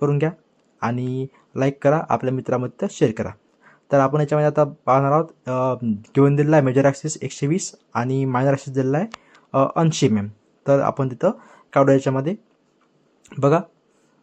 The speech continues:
सुरुवातीला आपण जे आहे एक आपण एक, अ, हॉरिझॉन्टल लाईन जी आहे ती काढणार आपण. स्केलच्या मदतीनं आपण एक, अ,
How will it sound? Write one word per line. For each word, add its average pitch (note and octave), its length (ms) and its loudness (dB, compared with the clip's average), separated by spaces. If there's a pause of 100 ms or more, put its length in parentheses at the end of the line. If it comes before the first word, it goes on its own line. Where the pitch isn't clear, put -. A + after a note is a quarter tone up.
(420)
सुरुवातीला D#3+ 400 4
आपण D#3 220 2
जे D#3+ 120 2
आहे E3 220 0
एक C#3+ 120 -2
आपण D#3 240 2
एक, D#3+ 160 -2
अ, D3 180 4 (360)
हॉरिझॉन्टल C#3+ 420 4
लाईन D#3 200 8
जी D#3 120 6
आहे F#3 100 4 (200)
ती D3 60 0
काढणार C#3 280 4
आपण. C#3 380 2
स्केलच्या C#3+ 480 0
मदतीनं C#3+ 340 2
आपण D3 240 0
एक, D#3+ 220 0
अ, C3+ 260 2